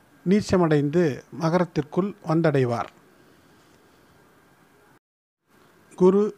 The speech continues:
சனி, புளூட்டோ இந்த காட்சியில் பாருங்கள், ஏறக்குறைய நேர்கோட்டில் தான் அமைந்திருக்கிறது. குரு, சனி, புளூட்டோ இணைவிற்கான பலன்களை இங்கு தவிர்த்து குருவினால் ஏற்படக்கூடிய அந்த மிகைப்படுத்தப்பட்ட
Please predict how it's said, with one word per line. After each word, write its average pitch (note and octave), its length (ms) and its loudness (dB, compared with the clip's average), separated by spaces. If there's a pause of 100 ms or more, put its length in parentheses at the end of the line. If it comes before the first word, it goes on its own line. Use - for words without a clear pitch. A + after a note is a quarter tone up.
(400)
சனி, E3 360 2 (160)
புளூட்டோ F3+ 400 2 (440)
இந்த D#3+ 180 -4
காட்சியில் E3 560 -2
பாருங்கள், C#3+ 480 0 (800)
ஏறக்குறைய F#3+ 600 0
நேர்கோட்டில் F3 760 0
தான் E3+ 220 2
அமைந்திருக்கிறது. C#3+ 720 -2 (400)
குரு, F#3 280 2 (540)
சனி, F3+ 420 0 (180)
புளூட்டோ F#3 380 0 (100)
இணைவிற்கான E3 760 0 (120)
பலன்களை D#3 500 -2 (120)
இங்கு E3 360 -4
தவிர்த்து D3 460 -4 (520)
குருவினால் G3+ 600 4
ஏற்படக்கூடிய E3 840 0
அந்த D#3+ 300 0 (140)
மிகைப்படுத்தப்பட்ட F3 1600 -4